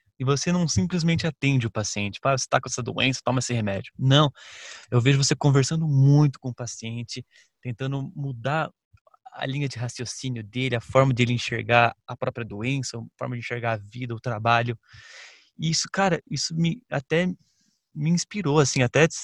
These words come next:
sabe, assim, conversar mais com o paciente. E, porque eu vejo que as, os pacientes, os pacientes, as pessoas em geral, vivem de forma muito mecânica.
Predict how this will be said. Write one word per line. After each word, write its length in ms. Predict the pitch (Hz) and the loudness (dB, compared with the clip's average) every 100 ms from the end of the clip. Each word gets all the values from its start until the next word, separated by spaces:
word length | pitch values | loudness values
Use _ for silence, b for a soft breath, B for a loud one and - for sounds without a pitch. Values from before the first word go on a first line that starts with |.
| - _ | -16 _
sabe, 340 | - - 143 127 | -6 0 2 0
assim, 280 | - 139 - _ b b b _ | 0 -2 -4 _ b b b _
conversar 560 | - 120 139 - 143 147 | 2 4 4 4 6 6
mais 260 | 117 120 - | 6 2 -2
com 100 | 110 | -10
o 40 | |
paciente. 540 | 101 - 107 110 - - b b b b _ _ | -10 -10 -6 -6 -8 -16 b b b b _ _
E, 400 | 269 196 - 71 - | -20 -20 -18 -20 -10
porque 320 | 175 175 202 - _ - | -6 0 -2 -2 _ -6
eu 80 | 165 | -4
vejo 200 | 180 - | -2 -4
que 60 | |
as, 80 | 180 - | -6 -8
os 100 | 143 | -10
pacientes, 460 | - 160 170 - - _ _ _ _ _ 175 | -6 -4 -4 -6 -10 _ _ _ _ _ -10
os 140 | 165 | -2
pacientes, 320 | 165 151 131 | 0 2 0
as 100 | 123 | 0
pessoas 420 | 170 151 202 185 139 | -2 0 2 2 0
em 60 | |
geral, 340 | 123 113 107 104 b b b - | 0 0 0 -4 b b b -10
vivem 200 | 139 160 | -6 -6
de 60 | - | -2
forma 180 | 175 170 | 0 0
muito 200 | 170 185 | -2 -4
mecânica. 600 | 196 - 165 165 127 120 | -6 -4 -2 -2 -4 -10